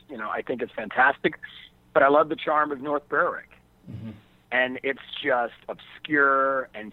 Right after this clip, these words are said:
Speaker 1: funky and a little different and charming in its own way. And it's rough. It's kinda almost has a feel of a municipal golf course 'cause it is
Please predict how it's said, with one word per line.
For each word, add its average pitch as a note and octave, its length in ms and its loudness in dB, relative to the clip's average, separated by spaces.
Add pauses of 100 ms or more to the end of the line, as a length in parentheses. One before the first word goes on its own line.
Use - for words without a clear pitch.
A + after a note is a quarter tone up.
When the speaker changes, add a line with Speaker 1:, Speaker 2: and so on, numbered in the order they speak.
(100)
Speaker 1:
funky B2+ 440 -4
and A#2+ 140 -6
a - 20 -4
little A#2+ 240 -2
different A#2+ 600 0
and G#2+ 140 -6
charming A#2+ 880 4
in C3+ 100 2
its B2+ 140 2 (100)
own D3 380 6
way. G2+ 360 0
And B2 100 2
it's - 180 0
rough. D#3+ 380 4 (300)
It's - 180 -18
kinda C#3+ 360 -2
almost C#3 360 -4
has A#2+ 160 -6
a A#2+ 60 -4
feel B2+ 280 -2
of A#2+ 100 -2
a B2 60 -4
municipal B2+ 520 0
golf F2+ 300 -6
course F#2+ 340 -8
'cause A#2+ 140 -8
it A#2+ 140 -4
is C#3 160 4